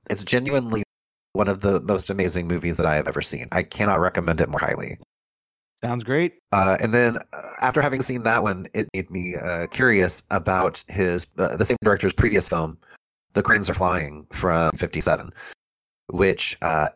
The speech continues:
Speaker 1: is on Criterion, so you can watch it there right now.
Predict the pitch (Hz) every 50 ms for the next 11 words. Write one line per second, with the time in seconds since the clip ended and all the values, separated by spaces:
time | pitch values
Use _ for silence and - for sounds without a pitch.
0 | _ - - 127 151 175 151 104 92 90 87 85 - - - 82 78 - - 85
1 | 78 73 73 73 80 90 98 - 95 92 90 - 87 87 85 87 85 - 82 92
2 | 101 - 92 85 80 78 78 82 80 - - 90 92 87 82 80 80 87